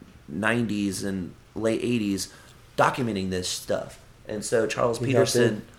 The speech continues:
Speaker 1: hopped in and did it.
Speaker 2: Smart.
Speaker 1: Yeah, that's actually,
Speaker 2: Genius.
Speaker 1: that's the original. That's my favorite photo of Kurt
Speaker 2: That's legit.
Speaker 1: doing a backflip.
Speaker 2: Yeah.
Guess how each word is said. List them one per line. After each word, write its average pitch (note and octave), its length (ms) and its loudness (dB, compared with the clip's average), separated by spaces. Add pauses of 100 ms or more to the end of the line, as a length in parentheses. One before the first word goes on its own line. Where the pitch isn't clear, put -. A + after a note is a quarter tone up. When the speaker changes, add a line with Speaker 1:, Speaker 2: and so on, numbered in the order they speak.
(120)
Speaker 1:
hopped C3 300 2
in C3 180 4
and G2 200 -8
did B2 180 4
it. G#2+ 40 6
Speaker 2:
Smart. G2 260 4 (240)
Speaker 1:
Yeah, C3+ 220 10
that's C3 160 4
actually, C#3+ 200 8
Speaker 2:
Genius. G2+ 180 0
Speaker 1:
that's A2 180 -2
the C3 80 4
original. A2 400 -2
That's G2 160 -8
my A2 100 -2
favorite G2+ 400 2
photo F#2+ 280 4
of - 140 -2
Kurt - 340 -4
Speaker 2:
That's A2 180 -6
legit. - 280 -4
Speaker 1:
doing A2 160 2
a F2 40 -2
backflip. - 500 0
Speaker 2:
Yeah. C3+ 200 6